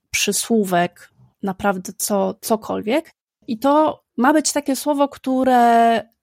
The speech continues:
ma dać ci jakąś taką wartość, jakość, której potrzebujesz więcej w, w kolejnym roku albo w czasie, który jest przed tobą, bo możesz równie dobrze w czerwcu to sobie ustawić, jak dopiero na przykład w czerwcu słuchasz tego odcinka.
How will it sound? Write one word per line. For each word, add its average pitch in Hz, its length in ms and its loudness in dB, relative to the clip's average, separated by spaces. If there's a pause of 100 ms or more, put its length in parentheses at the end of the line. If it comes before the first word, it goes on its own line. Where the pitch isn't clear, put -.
(180)
ma 240 300 2
dać 247 260 0
ci - 140 -4
jakąś 220 300 -2
taką 202 440 -4
wartość, 240 640 -2 (100)
jakość, 233 440 0
której 208 260 0
potrzebujesz 202 560 0
więcej 190 480 -2
w, 185 120 -8 (680)
w - 100 -18
kolejnym 202 400 4
roku - 460 -4
albo 220 240 0
w - 100 -8
czasie, 247 240 2
który 202 260 -2
jest 196 280 -4
przed - 240 -14
tobą, 214 280 2
bo 185 100 -2
możesz 180 220 -4
równie 180 300 -6
dobrze 180 240 -6
w - 60 -8
czerwcu - 320 -4
to - 100 -14
sobie - 280 -8 (340)
ustawić, 220 400 2
jak 208 120 2
dopiero 202 280 0
na 185 120 0
przykład - 200 -8
w - 80 -20
czerwcu - 340 -2
słuchasz 196 320 -6
tego 185 200 -6
odcinka. 214 460 -4